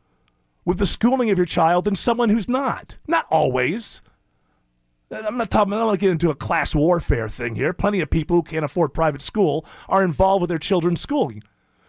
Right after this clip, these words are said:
But if you are <laughs> paying good money, it kinda says, well, this person, like anything else, they want value.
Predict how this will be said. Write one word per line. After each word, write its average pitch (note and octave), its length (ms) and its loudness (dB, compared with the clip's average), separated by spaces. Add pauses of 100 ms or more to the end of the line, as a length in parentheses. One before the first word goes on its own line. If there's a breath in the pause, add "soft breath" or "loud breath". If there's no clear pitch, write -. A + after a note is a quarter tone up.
(140 soft breath)
But G#3 200 2
if A3 160 0
you G#3 180 4
are C#4 260 4
<laughs> - 0 -
paying G#3 480 0
good F3+ 300 2
money, F3+ 480 0 (640)
it G#3 160 -2
kinda A#3+ 240 0
says, G#3 380 0
well, F3 180 2
this D#3+ 200 -6
person, D#3 520 -2 (1300)
like F3+ 200 0
anything F#3 340 0
else, D3 260 0
they D#3 120 0
want D#3 200 0
value. B2+ 600 0